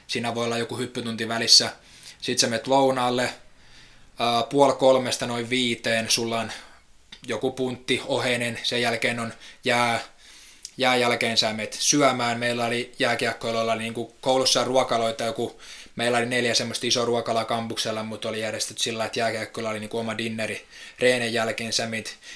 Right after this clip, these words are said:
viideltä loppu reenit, sä olit sanotaan kuuden aikaan dinnerillä, sä syöt, sit sä menet kämpille, sä oot seitsemästä yhdeksään, puoli kymmeneen teet koulua ja läksyjä ja seuraavana aamuna heräät ja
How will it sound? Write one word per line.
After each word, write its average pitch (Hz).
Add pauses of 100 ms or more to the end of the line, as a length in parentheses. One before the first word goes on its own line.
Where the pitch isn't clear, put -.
(140)
viideltä 143
loppu 139
reenit, 139
sä 131
olit 123
sanotaan 123 (500)
kuuden 131
aikaan 120
dinnerillä, 120
sä 113
syöt, 120 (320)
sit -
sä 117
menet 120
kämpille, 117
sä -
oot 113
seitsemästä 117 (960)
yhdeksään, 117
puoli 120
kymmeneen 113
teet 110 (400)
koulua 117
ja 110
läksyjä 110
ja 101 (540)
seuraavana 113
aamuna 110
heräät 110
ja 104